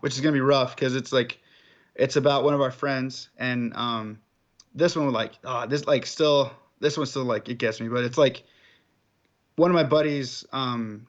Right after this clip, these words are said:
hit me up, and he, and we would talk, like, and he would tell me, like, "I'm gonna kill myself,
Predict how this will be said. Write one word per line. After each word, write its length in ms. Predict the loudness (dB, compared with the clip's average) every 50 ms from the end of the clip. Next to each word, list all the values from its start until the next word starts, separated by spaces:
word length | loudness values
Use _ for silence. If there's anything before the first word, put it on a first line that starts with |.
| _ _
hit 160 | -4 -4 -2
me 120 | 0 0 2
up, 320 | 2 2 2 0 -2 -6 -10 -6
and 160 | -4 0 0
he, 200 | 0 0 0 0
and 220 | -2 -2 0 0
we 80 | 2 2
would 140 | 2 2 2
talk, 320 | 0 0 0 0 -2 -6 -12 -20 -20 _ -8
like, 300 | -6 -6 -6 -8 -12 -16 -10
and 140 | -6 -4 -4
he 60 | -4
would 100 | -4 -6 -6
tell 200 | -4 -4 -2 -2
me, 100 | 0 0
like, 260 | 0 -2 -4 -6 -14 _ _ _ _ _ _ _ _ _ _ _ _ _ _ _ -4
"I'm 160 | -2 -2 -2
gonna 220 | 0 0 -2 -2
kill 220 | -2 -2 0 0 2
myself, 560 | 0 -2 0 2 2 2 2 2 0 -6